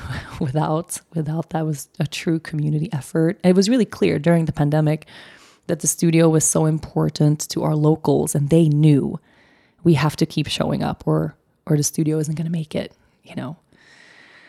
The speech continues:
And they really did show up for us, which was the most beautiful thing. So twenty twenty was this very <laughs> quiet year, and then twenty twenty-one, we didn't pick everything back up.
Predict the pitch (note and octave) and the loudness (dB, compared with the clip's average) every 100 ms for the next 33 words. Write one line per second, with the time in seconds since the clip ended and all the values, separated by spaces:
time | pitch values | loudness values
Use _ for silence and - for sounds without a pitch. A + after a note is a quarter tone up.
0 | _ _ D#3 D#3 D3+ D3+ D3+ D3+ D#3 D#3 | _ _ 2 4 4 4 2 2 2 2
1 | D#3+ D#3 D3 - D#3 E3+ F3 - - - | 2 2 0 -2 0 0 -4 -12 -20 -12
2 | E3+ E3+ D#3+ - E3 E3 - D#3 D3+ D3+ | -8 -8 -6 -6 -4 -4 -4 -2 -4 -4
3 | E3+ E3 - E3 - D#3+ D#3 E3 _ _ | -4 -6 -6 -10 -4 -2 -2 -6 _ _
4 | _ _ _ _ - E3+ - E3 D#3+ - | _ _ _ _ -6 -6 0 0 0 2
5 | E3 E3 D3+ C#3 D3+ - D3+ D3 D3 - | 4 6 4 2 -2 2 4 6 4 0
6 | D3+ - F3+ - D#3 D#3+ D#3+ D#3 D#3 D#3+ | 0 2 0 0 0 2 2 0 0 0
7 | D3+ D#3+ D3+ - D3+ D3+ D#3 D#3 D3+ C3+ | -2 -2 -2 -2 -2 2 2 2 0 2
8 | D#3 D3+ D3+ - - D3+ - _ _ - | 4 6 4 2 -2 -2 -4 _ _ -4
9 | D3+ D3 - C#3 D3+ - - - - | 0 0 -2 -4 -4 -8 -10 -10 -12